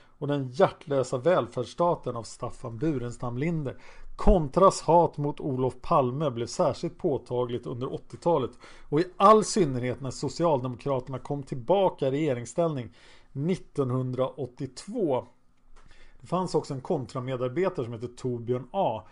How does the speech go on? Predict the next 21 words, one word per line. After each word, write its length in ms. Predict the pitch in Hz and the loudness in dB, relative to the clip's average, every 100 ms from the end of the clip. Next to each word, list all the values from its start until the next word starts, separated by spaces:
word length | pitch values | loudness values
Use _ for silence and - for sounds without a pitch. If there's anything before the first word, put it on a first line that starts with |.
| - - | -20 -20
som 180 | - 127 | -14 -8
grundade 400 | 131 147 117 110 | -4 -2 -4 -8
Folkkampanjen 840 | - 151 120 - 113 117 117 117 | -6 -4 -4 -8 -10 -10 -10 -10
för 140 | - 123 | -10 -10
nato 840 | 120 143 196 170 - - 120 107 - - - - | -4 0 0 0 -4 -6 -6 -6 -14 -20 -20 -18
nittonhundraåttiotvå, 680 | - 123 123 101 123 - 127 | -12 -10 -10 -10 -10 -6 -6
som 180 | - 113 | -6 -10
ville 320 | 143 127 113 | -6 -4 -4
att 120 | 110 120 | -8 -10
vi 80 | |
skulle 220 | 107 - 117 | -12 -10 -8
gå 100 | 113 | -6
med 140 | 117 | -6
i 40 | |
nato 420 | 113 165 170 - 113 | -4 -2 -2 -4 -8
då. 160 | 104 - - - - - | -8 -12 -18 -20 -18 -2
Men 480 | 156 226 135 120 - | 4 6 4 0 -6
nittonhundraåttiofyra 1040 | 160 170 165 165 160 - 190 151 202 120 - - - | -6 -2 -2 -2 -4 -4 -2 2 4 4 0 -18 -14
sålde 480 | - 196 143 120 | 0 4 4 0
Kontra 600 | 127 - 139 110 101 117 - | -2 0 0 -2 -8 -8 -10
en 120 | - | -16